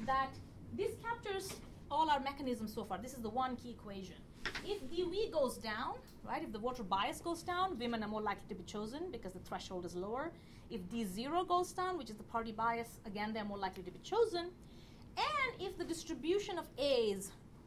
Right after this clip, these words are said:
for women shifts to the right, that means you're much more likely to get higher values of A W women are more likely to be chosen. So, you know, what we showed so far in a sense is consistent with all of these things. Now we try to separate, okay? So the first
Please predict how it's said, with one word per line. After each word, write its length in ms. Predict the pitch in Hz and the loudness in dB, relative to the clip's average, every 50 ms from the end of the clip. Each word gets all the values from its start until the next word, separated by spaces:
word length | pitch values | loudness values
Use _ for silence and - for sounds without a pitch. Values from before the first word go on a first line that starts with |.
| - - | -6 -2
for 100 | 240 226 | -2 -2
women 300 | 214 262 262 240 226 214 | -2 -2 0 0 0 -2
shifts 280 | - - 262 - - - | 0 -2 -4 -4 -6 -8
to 80 | - | -8
the 120 | 196 190 180 | -6 -4 0
right, 300 | 226 285 320 254 185 185 | 4 6 6 6 6 4
that 160 | 190 180 - | -4 -4 -4
means 140 | 220 202 208 | -4 -4 -2
you're 100 | 196 196 | 0 2
much 220 | 240 302 302 - | 2 2 2 2
more 100 | 339 311 | -2 0
likely 260 | 285 269 262 - 240 | 0 0 -2 -2 -6
to 60 | 247 | -8
get 180 | 214 240 233 233 | -6 -6 -6 -6
higher 320 | - - 262 254 254 247 | -4 -2 0 0 2 2
values 320 | 233 220 226 214 226 214 - | 2 2 2 2 2 -2 -6
of 80 | 202 - - | -6 -6 -4
A 80 | 202 190 | -2 4
W 480 | 196 247 - 480 370 294 254 247 247 247 - - - - - - - | 6 6 6 8 6 4 4 4 2 0 -2 -8 -12 -16 -16 -6 0
women 240 | 220 254 233 220 208 | 2 2 4 4 2
are 60 | 190 | 0
more 100 | 190 180 | 0 0
likely 220 | 170 165 165 - 151 | 0 -2 -4 -6 -10
to 80 | 160 | -10
be 80 | - - | -10 -12
chosen. 280 | - - - - - - - - - | -12 -12 -14 -14 -14 -14 -14 -10 -6
So, 160 | 190 180 196 | -6 -4 -4
you 60 | 190 | -4
know, 60 | 170 160 | -4 -2
what 180 | 202 254 254 254 | 0 0 0 -2
we 60 | 262 | -6
showed 300 | - - 370 349 320 - | -6 -4 -2 -2 -2 -2
so 80 | 330 | -2
far 160 | 294 - 294 269 | 0 0 0 0
in 80 | 240 | 0
a 40 | 240 | -2
sense 220 | 233 269 240 233 | -2 -4 -4 -4
is 100 | 226 - | -4 -6
consistent 460 | - 240 220 220 226 - - 214 196 190 | -4 -4 -4 -4 -4 -8 -6 -6 -4 -2
with 80 | 180 | 0
all 140 | 180 185 185 | 0 2 0
of 100 | 180 180 | 0 -4
these 120 | - 180 - | -4 -6 -6
things. 380 | - 330 403 339 247 233 - - - - - - - - | -4 -4 -4 -4 -4 -6 -8 -12 -14 -16 -16 -16 -10 -4
Now 160 | 214 220 226 | 0 2 2
we 100 | 226 226 | 2 2
try 160 | 220 - 214 196 | 0 -2 -2 -2
to 80 | 196 | -2
separate, 560 | - - - 190 - - 151 - - - - - - - - - - - - - | -4 -6 -6 -6 -6 -8 -12 -14 -14 -16 -16 -16 -16 -14 -14 -12 -10 -4 0 0
okay? 140 | 285 277 - - - - - - - - - - - - - - - - - - - - - - - - - | 0 0 0 -2 -2 -4 -4 -6 -6 -6 -6 -6 -6 -4 0 2 2 2 2 -4 -8 -10 -12 -14 -14 -10 -8
So 80 | 311 | -8
the 80 | 277 302 | -8 -4
first 360 | - - 622 659 659 - - | 6 10 10 10 10 8 2